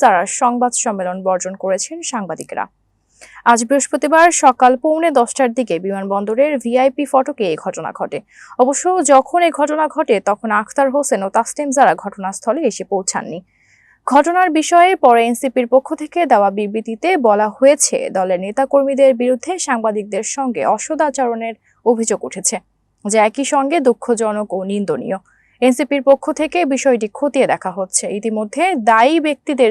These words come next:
চিহ্নিত করার কাজ চলছে। প্রমাণ সাপেক্ষে তাদের বিরুদ্ধে সাংগঠনিক ব্যবস্থা নেওয়ার নির্দেশ দেওয়া হয়েছে।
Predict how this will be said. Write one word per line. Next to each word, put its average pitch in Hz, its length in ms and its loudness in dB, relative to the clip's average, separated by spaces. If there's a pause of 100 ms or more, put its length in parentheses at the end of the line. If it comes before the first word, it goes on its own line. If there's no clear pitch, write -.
চিহ্নিত 254 340 -4 (120)
করার 165 300 -2
কাজ 180 120 -2 (120)
চলছে। - 280 -8 (400)
প্রমাণ 220 300 0
সাপেক্ষে 240 420 -2 (120)
তাদের 226 240 4 (100)
বিরুদ্ধে 247 360 -2 (440)
সাংগঠনিক 269 540 4 (120)
ব্যবস্থা 247 460 2
নেওয়ার 180 280 0
নির্দেশ 214 360 -6
দেওয়া - 220 -2
হয়েছে। - 280 -8